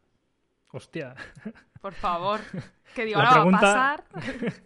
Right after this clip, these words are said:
Speaker 1: <laughs> la pregunta que nunca se suele hacer a la gente que, entre comillas, presenta el programa y que en realidad prefería que no se me haga porque,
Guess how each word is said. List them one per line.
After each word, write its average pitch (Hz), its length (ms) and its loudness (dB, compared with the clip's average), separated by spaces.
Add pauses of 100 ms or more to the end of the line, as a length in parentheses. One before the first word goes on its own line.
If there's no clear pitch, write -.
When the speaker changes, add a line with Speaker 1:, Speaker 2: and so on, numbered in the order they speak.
Speaker 1:
<laughs> 254 400 -18
la 147 180 -2
pregunta 160 360 0
que 165 80 0
nunca 175 200 -2
se 160 80 -2
suele 151 200 -4
hacer 151 240 -4
a 147 80 -4
la 131 80 -6
gente 143 360 -8
que, 135 280 -8
entre 135 240 -8
comillas, 139 360 -6
presenta 131 640 -14
el 135 380 -6
programa 143 420 -4
y 156 60 -4
que 151 100 -4
en 139 60 -4
realidad 135 240 -4
prefería 151 480 -4
que 151 120 -8
no 147 80 -6
se 156 120 -10
me 147 120 -4
haga 151 200 -2
porque, 135 420 -10